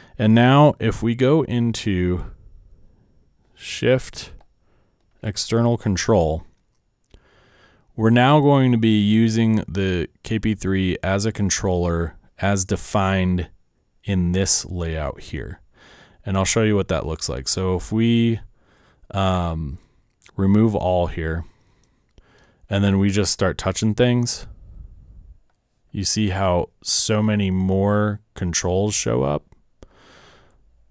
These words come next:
That's because now you can see in the, uh, on the K P three itself, you've got kind of faders here. And we can actually turn all these into faders.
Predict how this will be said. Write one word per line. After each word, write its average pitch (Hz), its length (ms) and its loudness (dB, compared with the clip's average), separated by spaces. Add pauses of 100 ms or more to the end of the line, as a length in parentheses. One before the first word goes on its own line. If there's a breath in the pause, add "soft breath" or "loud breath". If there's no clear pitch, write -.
(120)
That's 107 220 -6
because 101 760 -2
now 120 840 -2 (240)
you 101 120 -4
can 101 220 -4
see 104 540 2
in 101 320 -2
the, 95 420 0 (1080)
uh, 98 180 -4
on 107 220 0
the 107 100 0
K 107 160 -6
P 98 100 -6
three 104 240 -2
itself, 98 800 0 (540 soft breath)
you've 104 200 -2
got 120 240 2
kind 113 200 -2
of 80 60 -4
faders 95 720 0
here. 65 320 -6 (800 soft breath)
And 98 120 0
we 147 120 6
can 170 120 2
actually 117 300 2
turn 113 300 2
all 98 300 2
these 95 640 0 (120)
into 92 240 -2
faders. 80 800 -4